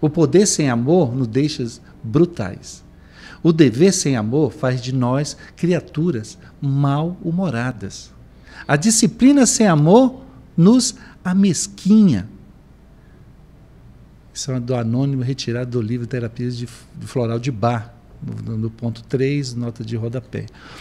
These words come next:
O, pois o herói, por cons-, conseguinte, é o homem ou a mulher que conseguiu vencer suas limitações históricas, pessoais e locais e alcan-, cans-, alcançou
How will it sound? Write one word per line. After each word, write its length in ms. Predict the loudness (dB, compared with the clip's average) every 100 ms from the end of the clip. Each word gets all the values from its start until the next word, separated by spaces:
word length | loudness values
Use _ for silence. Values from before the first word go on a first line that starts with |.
| -20 -20 -8
O, 160 | 2 4 4 0 -8 2
pois 340 | 2 2 -4 -16 -8 2
o 220 | 6 6
herói, 560 | 6 4 4 2 0 -6 -18 -20 -20 -20 -20 -6
por 200 | 2 2
cons-, 460 | 2 2 2 0 -10 -16 -20 -20 -20 0
conseguinte, 920 | 2 4 2 0 0 -2 -2 -10 -14 -20 -20 0
é 120 | 4
o 120 | 6 6
homem 420 | 6 6 4 4
ou 160 | 4 4
a 40 |
mulher 400 | 4 4 4 4
que 100 | 0
conseguiu 580 | 2 2 4 2 2 2
vencer 460 | 2 0 2 2
suas 260 | 2 0 2
limitações 840 | 4 4 4 4 0 0 2 2 0
históricas, 680 | -4 -2 0 0 0 -6
pessoais 680 | -2 0 0 2 2 2 2
e 60 | 2
locais 720 | 2 0 0 0 0 -4 -10 -18 -20 -20 -20 -20 -6
e 180 | 4 8
alcan-, 560 | 8 8 4 2 2 -4 -10 -2
cans-, 320 | 0 0 -2 -2
alcançou 800 | 0 4 4 4 6 6 6